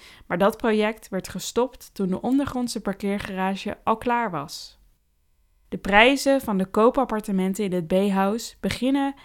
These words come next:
bij circa vijfhonderdduizend euro voor vijfentachtig vierkante meter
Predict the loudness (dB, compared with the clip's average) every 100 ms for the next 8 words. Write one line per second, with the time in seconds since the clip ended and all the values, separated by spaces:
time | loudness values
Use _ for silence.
0 | -12 -2 -2 0 -2 -2 -4 -4 2 2
1 | 2 0 -2 -2 0 0 0 -2 0 4
2 | 4 2 -2 -4 -8 -4 0 0 0 -2
3 | -4 -6 -8 -4 -2 -2 -2 -2 -2 -2
4 | -4 -6 -10 -12